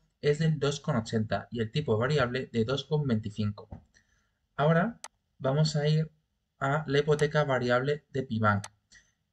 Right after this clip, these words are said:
Y podemos ver que el tipo de interés medio de Pibank, bueno, el tipo de interés que ofrece Pibank es del uno coma veintiséis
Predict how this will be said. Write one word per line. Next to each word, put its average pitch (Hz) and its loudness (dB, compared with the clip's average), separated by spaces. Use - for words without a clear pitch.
Y 156 0
podemos 160 2
ver 165 0
que - -6
el - -4
tipo 147 -2
de 160 2
interés 151 2
medio 131 -2
de 113 -4
Pibank, 135 4
bueno, 117 -2
el 107 -2
tipo 131 -2
de 143 6
interés 139 -2
que - -18
ofrece 131 -4
Pibank 127 -2
es 127 -6
del 139 0
uno 143 -2
coma 107 0
veintiséis 156 0